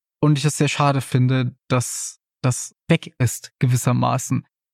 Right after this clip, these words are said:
Nahezu hundertprozentig ersetzt durch Microtransactions,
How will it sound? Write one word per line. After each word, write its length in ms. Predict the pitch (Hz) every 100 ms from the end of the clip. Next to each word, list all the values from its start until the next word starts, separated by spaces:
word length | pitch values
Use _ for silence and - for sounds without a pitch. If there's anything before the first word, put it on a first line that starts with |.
| _ _ _
Nahezu 540 | 139 139 170 175 170 127
hundertprozentig 920 | 202 214 202 - 175 185 170 170 165
ersetzt 540 | - 127 151 - -
durch 140 | 147 -
Microtransactions, 1200 | 139 - 120 - 120 117 - - - 165 214 -